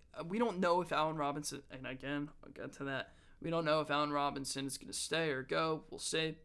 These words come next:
But where do I think Wentz goes? I think he goes to the Bears, unfortunately. But I think the best place for him to go is the Colts. Number five, Julio and Odell. Are they leaving or staying?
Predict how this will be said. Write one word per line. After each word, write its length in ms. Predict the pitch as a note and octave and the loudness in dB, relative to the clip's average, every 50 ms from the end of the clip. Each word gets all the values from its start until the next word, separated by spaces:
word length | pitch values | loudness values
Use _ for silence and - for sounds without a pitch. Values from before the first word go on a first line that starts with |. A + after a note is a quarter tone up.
| - _ - - - - - - - - | -20 _ -20 -20 -20 -20 -20 -20 -12 -6
But 300 | - A#2+ C3 B2 - - - | -2 -2 -2 -2 -2 -8 -12
where 180 | - C#3+ E3+ F3+ | -4 0 2 4
do 120 | F#3+ F#3 | 6 6
I 120 | F3+ F#3 F#3 | 6 6 4
think 240 | F3+ F#3 F3+ F3 E3 | 4 0 -2 -2 -2
Wentz 260 | F3 F3 E3+ E3 - | -2 -2 -2 -2 -2
goes? 300 | - F3 F3 F3 E3 E3+ - - - | 0 0 0 0 -2 -8 -12 -12 -8
I 40 | |
think 160 | - D3+ D#3 D3+ | -6 -6 -4 -4
he 80 | D3 | -6
goes 320 | C#3+ - C3+ C3+ C#3 - - | -4 -4 -4 -4 -4 -4 -6
to 100 | - B2 | -8 -10
the 60 | A#2+ | -12
Bears, 420 | - - C#3+ C#3+ D3 C#3+ D3 C#3+ | -8 -4 -2 0 0 0 0 -2
unfortunately. 800 | C#3 C3+ C3+ - D3 C#3+ C#3 C#3 - D3 D3 D3 C#3+ C#3+ C#3+ C#3 - - - | -4 -6 -6 -4 -4 -2 -2 -2 -2 -4 -2 -2 -2 -2 -2 -4 -6 -8 -8
But 100 | - C3+ | -6 -6
I 100 | B2+ B2+ | -6 -6
think 240 | B2+ - D3+ D3+ D3 | -6 -6 -6 -6 -6
the 60 | - | -6
best 260 | B2+ B2 C#3 C#3 - | -4 -4 -4 -4 -6
place 200 | - D3 C#3+ C3+ | -4 -4 -4 -4
for 140 | - - C#3 | -4 -4 -4
him 100 | C3 C3 | -4 -4
to 60 | A#2+ | -4
go 260 | A#2+ A#2+ A#2 A#2 A#2 - | -6 -4 -6 -6 -6 -8
is 140 | - - - | -10 -10 -12
the 60 | - | -12
Colts. 340 | - - - - - - - - - - - - - - - - - - - - - - - - - - - - - - - - | -10 -10 -10 -10 -10 -12 -16 -20 -20 -20 -20 -20 -20 -20 -20 -20 -20 -20 -20 -20 -20 -20 -20 -20 -20 -20 -20 -20 -20 -20 -16 -10
Number 180 | - F#3+ G#3 | -6 -4 -4
five, 520 | G3 - - F#3 F3 E3+ E3+ D#3 C#3 A#2+ - | -4 0 4 6 6 8 8 6 4 2 -2
Julio 480 | - - - A3 B3 C4+ C4+ C4 B3+ | -8 -10 -6 -4 -2 0 2 2 4
and 120 | B3+ A3+ F#3+ | 2 2 0
Odell. 500 | F3+ D#3+ - D#3 D3+ D#3+ C#3+ A2 C#2+ - | -2 -4 -4 -2 -2 -2 -2 -2 -6 -8
Are 100 | - A#2 | -10 -8
they 140 | A#2 C3+ F3 | -4 -4 -4
leaving 400 | F#3+ E3+ C#3+ D3 F3+ F#3 F#3 D#3+ | -2 -2 -4 -4 -4 -4 -4 -6
or 60 | C3+ | -4
staying? 500 | C#3+ - - - A#2+ C3 D3+ F#3 G#3 A3 | -6 -6 -8 -6 -8 -6 -6 -6 -8 -10